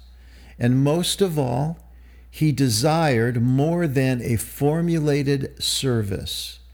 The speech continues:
because they had one. They had a long history of repetitive services, much longer than ours. As community leaders, we lay out our plans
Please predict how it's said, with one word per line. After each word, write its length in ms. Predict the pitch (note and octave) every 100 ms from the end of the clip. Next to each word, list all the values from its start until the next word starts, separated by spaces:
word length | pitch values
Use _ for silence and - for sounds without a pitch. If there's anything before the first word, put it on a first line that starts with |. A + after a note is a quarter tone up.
| - - - -
because 440 | B2 - A2 G2
they 220 | A#2 D3 D#3+
had 280 | C#3+ E3+
one. 360 | A2 E2+ C#2 D#2+ - - - - - - - - - - - - -
They 120 | B2+ D3
had 140 | B2
a 80 | G2
long 340 | A2 C3 C3+
history 680 | B2 F3+ - - G#2 F2 E2+ - - - -
of 200 | A#2+ A#2
repetitive 580 | A2 - B2 A2+ F#2+ E2+
services, 800 | - D#3 D3 A2 G2+ - E2 -
much 340 | C3 C3+ -
longer 320 | A2+ G#2 G2+
than 180 | F#2+ F#2
ours. 640 | D2 B2+ E2 G1+ D#2 - - - - -
As 200 | D3 -
community 580 | E3 F#3+ A3 F3 B2
leaders, 560 | A2+ A#2 A2+ F#2+ F#2 - -
we 260 | C#3+ E3 F#3
lay 320 | D3 D3+ C#3+
out 220 | C3 D3
our 140 | B2+
plans 760 | - - D#3 D#3+ A2 G2+ -